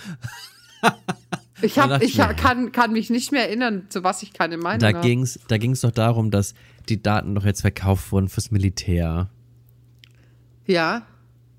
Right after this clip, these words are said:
Speaker 1: Ja, von der Firma halt, von Pokémon Go. Und da hast du gesagt, "Ja, da hab ich keine Meinung zu."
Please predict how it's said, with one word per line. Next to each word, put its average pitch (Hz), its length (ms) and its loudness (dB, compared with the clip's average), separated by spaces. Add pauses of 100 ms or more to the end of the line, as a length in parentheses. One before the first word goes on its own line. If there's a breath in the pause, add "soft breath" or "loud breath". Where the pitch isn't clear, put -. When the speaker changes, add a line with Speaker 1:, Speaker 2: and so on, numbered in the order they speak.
(800)
Speaker 1:
Ja, 92 280 2
von 92 300 -2
der 87 160 0
Firma 95 320 -2
halt, 85 140 -2
von 90 100 -4
Pokémon 90 380 -6
Go. 87 140 -6
Und 90 80 -4
da 90 40 -2
hast 87 120 -6
du 98 40 -6
gesagt, 90 160 -4
"Ja, 92 60 -2
da 90 60 -2
hab 87 100 -6
ich - 80 -16
keine 92 160 -4
Meinung 87 340 -4
zu." 85 300 -8